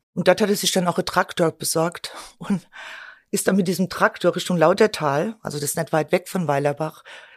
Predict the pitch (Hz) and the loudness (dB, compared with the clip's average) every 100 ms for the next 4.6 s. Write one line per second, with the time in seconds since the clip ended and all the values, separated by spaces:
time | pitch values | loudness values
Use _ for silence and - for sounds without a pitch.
0 | - - 170 156 165 175 165 170 151 170 | -8 2 4 4 4 0 0 2 4 4
1 | 156 160 156 - 214 165 - - 170 202 | 2 -2 -2 0 0 -2 -2 0 4 2
2 | - - 147 - 151 151 143 - - 156 | 0 -8 -8 -10 -8 -6 -6 -4 0 2
3 | 156 156 - - - 185 156 - 143 139 | 2 -2 -12 -20 -6 -2 0 -2 -4 -4
4 | 151 151 143 147 110 | -4 -4 -4 -6 -8